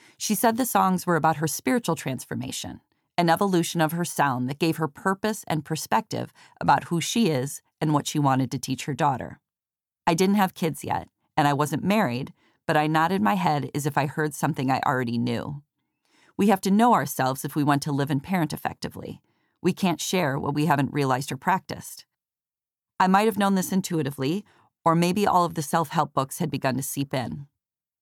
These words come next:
I read my first Wayne Dyer book in my late teens, and from then on,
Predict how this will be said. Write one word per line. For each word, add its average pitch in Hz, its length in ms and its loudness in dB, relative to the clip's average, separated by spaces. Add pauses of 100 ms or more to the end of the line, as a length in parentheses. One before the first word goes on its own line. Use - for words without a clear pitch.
(180)
I 185 80 4
read 214 240 4
my 277 160 6
first 190 340 0
Wayne 180 280 2
Dyer 156 280 2
book 139 280 -4
in 160 180 0
my 165 140 2
late 151 260 0
teens, - 600 -8 (360)
and 151 140 0
from 165 160 2
then 214 220 4
on, 139 340 2